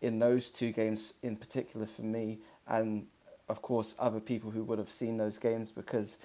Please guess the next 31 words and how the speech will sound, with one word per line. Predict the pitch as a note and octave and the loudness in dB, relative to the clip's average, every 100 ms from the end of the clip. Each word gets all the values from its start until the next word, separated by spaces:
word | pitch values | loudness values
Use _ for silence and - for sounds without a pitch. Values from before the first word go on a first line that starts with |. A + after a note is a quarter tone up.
| - - - | -20 -20 -4
uh, | A2+ A2 G#2 G2+ - - - | 2 4 4 2 -4 -16 -4
of | A#2+ - | -2 -2
the | G#2+ | 0
physical | C#3+ C3 - B2 | 2 2 0 -4
test | - B2+ G2 - - | 4 4 4 -2 4
that | G#2+ - | 4 4
he | A#2+ A#2 | -2 0
was | A2 G#2 | 0 2
given | B2 B2+ D3+ - - - - | 2 4 0 -8 -20 -20 -6
and | A#2+ A2+ A2 | 0 0 0
the | B2 | 0
way | A2+ A2+ A2 | 6 8 8
he | A2 A2 | 2 0
adapted | G#2+ - - - A2 | 4 4 2 0 -2
his, | A2+ A#2 A2 - - - - _ | 2 0 0 -8 -14 -20 -20 _
um, | A2 G#2+ G2 - - | 2 2 0 -6 -4
style | - - - A2+ A2 G#2+ A#2 - _ - | 0 2 6 8 8 6 2 -10 _ 0
to, | A#2+ A2 G#2 - - - | 4 6 6 2 -8 -4
to | G#2+ | -4
thrive | - - A2+ A2+ A2+ | 0 6 8 8 4
in | A2+ A2+ - | 0 -4 -2
with | A#2 A2+ - | 0 0 2
those | A2 - | 0 0
challenges. | A2+ A#2 A#2+ C3 C#3 - - - - | 0 0 0 -2 -4 -8 -16 -20 2
With | C3+ B2+ | 4 6
the | C#3 - | 6 8
other | C#3 B2+ | 8 6
players, | C3 A#2+ A#2 | 8 8 8
I | |
think, | A#2 C3+ A#2+ - - A#2 | 6 4 4 0 -6 0
um, | A2+ A2 A2 A2 | 2 2 -2 -4